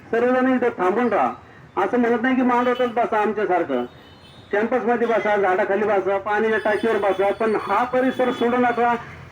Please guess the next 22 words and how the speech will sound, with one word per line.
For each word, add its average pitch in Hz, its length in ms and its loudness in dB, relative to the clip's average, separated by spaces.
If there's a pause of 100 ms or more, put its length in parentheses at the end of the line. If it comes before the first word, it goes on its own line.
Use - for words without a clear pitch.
एवढीच 262 220 2
मी 262 140 2
विनंती 254 380 2
करतो. 247 340 0 (360)
आणि 339 120 4
जोपर्यंत 262 500 0
परमेश्वर 254 580 2
शक्ती 233 280 0
देईल, 254 240 2
तोपर्यंत 254 540 0
हे 233 520 2
उपोषण 247 480 2 (260)
आम्ही 247 240 2
तिघं 247 340 0
चालवणार 240 520 2
आहे. 220 100 2
आम्ही 233 240 2
कोणालाही 240 480 0
दुसऱ्याला 233 420 0
बसून 233 340 0
देणार 214 320 2
नाही. 147 180 2